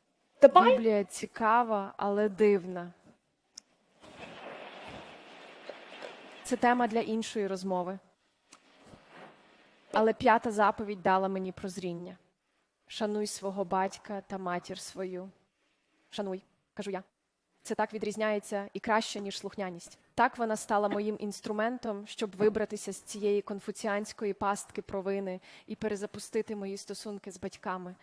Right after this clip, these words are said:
Speaker 2: Зустріч з новою культурою також започаткувала мою звичку до порівняльного читання. Це дає багато інсайтів. Наприклад, ця карта спочатку здалася мені недоречною,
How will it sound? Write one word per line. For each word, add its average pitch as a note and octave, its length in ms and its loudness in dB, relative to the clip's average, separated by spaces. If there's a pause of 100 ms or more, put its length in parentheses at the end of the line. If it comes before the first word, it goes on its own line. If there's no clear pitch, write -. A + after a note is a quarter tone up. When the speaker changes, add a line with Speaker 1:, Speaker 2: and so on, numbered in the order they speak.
(1600)
Speaker 2:
Зустріч B3+ 360 -2
з G#3+ 100 -12
новою A#3+ 320 2
культурою A#3 500 -2
також A3+ 300 -4
започаткувала A3 640 -2
мою G3+ 200 -4
звичку G3+ 560 -8
до G#3 100 -6
порівняльного G3+ 560 -4
читання. F3+ 520 -8 (360)
Це C4 260 8
дає A#3+ 320 8
багато A#3 380 8
інсайтів. F3 760 4
Наприклад, A#3+ 720 2
ця A3+ 200 0
карта C#4+ 480 6
спочатку B3 680 -2
здалася G#3+ 600 6
мені G#3+ 560 -4 (220)
недоречною, G3 1040 4